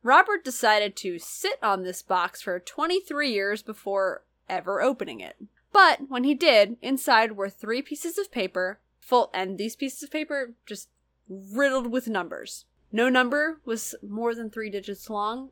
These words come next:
each separated by a comma. He then gave, he being Robert Morris, he then gave the papers to an unknown friend before he died. The friend, somehow, was able to solve one of these three papers, paper number two specifically.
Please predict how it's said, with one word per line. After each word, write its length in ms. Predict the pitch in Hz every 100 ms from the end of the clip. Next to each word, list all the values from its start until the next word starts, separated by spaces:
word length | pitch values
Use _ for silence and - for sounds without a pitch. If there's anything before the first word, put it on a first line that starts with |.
| -
each 260 | 208 214 -
separated 600 | - 214 208 190 185 185
by 140 | 185
a 100 | 180
comma. 520 | 180 - 175 175 - - _ _
He 180 | - 269
then 300 | 240 320 381
gave, 400 | 247 208 208 208
he 280 | 214 214 208
being 420 | 185 190 185 202
Robert 300 | 202 196 185
Morris, 500 | 180 185 190 247 - - _ _
he 140 | -
then 240 | 254 302 349
gave 240 | 320 302
the 100 | 320
papers 480 | 320 240 214 214 -
to 180 | - 226
an 100 | 208
unknown 460 | - 262 254 226 240
friend 340 | 185 175 196
before 260 | - - 180
he 140 | 185
died. 480 | 190 247 190 101 208 - _ _ _ -
The 60 | 202
friend, 520 | - 480 208 233 - _ _ _ _
somehow, 720 | - - 339 370 208 139 151 262 _ _ _
was 160 | 226 240
able 260 | 285 294
to 180 | - 302
solve 420 | 285 381 427 427
one 200 | 285 202
of 120 | 185 175
these 300 | 160 160 - _ -
three 220 | 175 170
papers, 480 | 165 151 110 139 -
paper 320 | 269 285 277
number 300 | 262 240 214
two 420 | - 254 190 160
specifically. 800 | - 180 - - - - - -